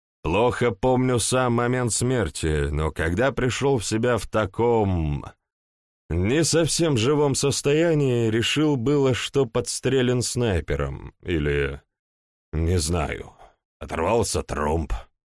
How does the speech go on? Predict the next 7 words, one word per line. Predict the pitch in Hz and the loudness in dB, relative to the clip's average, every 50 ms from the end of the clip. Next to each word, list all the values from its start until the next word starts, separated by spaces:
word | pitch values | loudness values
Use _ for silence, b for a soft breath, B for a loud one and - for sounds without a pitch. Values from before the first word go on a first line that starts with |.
| _ _ _ _ _ _ _ _ _ _ _ _ _ _ - | _ _ _ _ _ _ _ _ _ _ _ _ _ _ -8
"Мистер | 80 87 95 98 92 85 - - - 80 76 | -4 -2 -2 0 -2 -2 -2 -4 -4 -4 -4
Брас, | 69 71 69 - - - - - - _ _ _ _ _ _ _ _ _ _ _ _ _ _ - - | -2 -4 -6 -6 -8 -12 -14 -14 -16 _ _ _ _ _ _ _ _ _ _ _ _ _ _ -8 -6
не | 82 87 98 117 | -2 -2 0 0
могу | 135 151 151 156 175 170 | 0 0 2 2 0 0
сказать | - - - 156 135 131 147 135 - 131 | 0 0 0 2 2 2 2 0 0 -2
ничего | 135 127 - - 135 117 117 120 113 | -2 -2 0 -2 -2 0 0 0 0
определённого. | 107 - 113 104 98 98 101 95 87 78 71 - 71 73 71 69 - - - | 0 -2 -2 -2 -2 0 0 0 0 0 -2 -2 -6 -6 -8 -10 -12 -16 -18